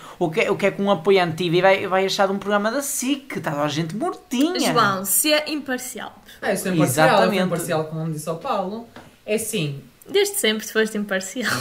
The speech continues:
Speaker 2: <laughs>
Speaker 3: Não, não, mas eu disse o que é que achava. É assim. É um programa, lá está, a nível, a estilo Bruno Nogueira. Agora, tem algumas. Opa, lá está, isto depende muito do género, porque este programa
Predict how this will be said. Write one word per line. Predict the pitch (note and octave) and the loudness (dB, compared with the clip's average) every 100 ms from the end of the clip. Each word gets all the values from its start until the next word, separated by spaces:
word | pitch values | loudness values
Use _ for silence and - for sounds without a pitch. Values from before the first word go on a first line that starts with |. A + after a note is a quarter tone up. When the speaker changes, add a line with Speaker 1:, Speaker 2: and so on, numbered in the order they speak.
| - D#4+ | -2 -4
Speaker 2:
<laughs> | A4+ F#3 | -6 -6
Speaker 3:
Não, | G3 D3 C#3+ C#3 C3 C3 | -4 -2 -4 -6 -10 -8
não, | D3 C3+ B2+ | -6 -6 -6
mas | C3 B2+ | -10 -12
eu | C3 | -12
disse | B2+ - C#3 | -12 -12 -12
o | |
que | C#3 | -10
é | C3 | -10
que | D3 | -10
achava. | D3 A3 D#3 D#3 D#3+ D#3 - _ _ _ _ _ _ _ _ - | -8 -6 -4 -6 -8 -12 -16 _ _ _ _ _ _ _ _ -4
É | F#3 | -4
assim. | F3+ C3+ - _ _ _ _ _ - | -2 -8 -16 _ _ _ _ _ -6
É | E3 | -4
um | F3 | -4
programa, | F3 F3 F3+ G3 G#3 | -4 -2 0 0 0
lá | G#3+ | -2
está, | G#3+ G#3+ E3 | -2 -4 -4
a | D#3+ | -4
nível, | D#3+ D#3+ E3 E3 - - | -4 -4 -4 -4 -6 -8
a | |
estilo | E3 - F#3+ F3 F3 | -8 -8 -10 -6 -4
Bruno | E3+ F3+ F#3 | -4 -2 -2
Nogueira. | G#3 G3+ D#3+ D3 C#3+ - _ _ _ _ _ | -2 0 -2 -4 -10 -18 _ _ _ _ _
Agora, | F#3+ G3 G3+ C#3+ A#2 - - _ _ _ - - | -4 2 4 4 0 -8 -20 _ _ _ -20 -14
tem | C#3+ | -10
algumas. | C#3+ D3 E3+ - _ - - _ _ _ _ _ _ _ | -8 -8 -10 -12 _ -20 -20 _ _ _ _ _ _ _
Opa, | A#3+ A#3+ G#3+ G#3 | -6 -4 -2 -4
lá | C#4 | -6
está, | D4+ C4 | -4 -2
isto | A#3+ A#3+ - | -2 -4 -12
depende | A#3+ C#4 C4+ B3+ | -10 -8 -6 -2
muito | A#3+ B3 G#3 | -2 -4 -8
do | G3 | -4
género, | A3+ F#3+ | -2 -2
porque | - | -6
este | A#3 - | -10 -10
programa | A#3+ A3 G#3+ G#3+ A3 | -6 -2 -2 -4 -6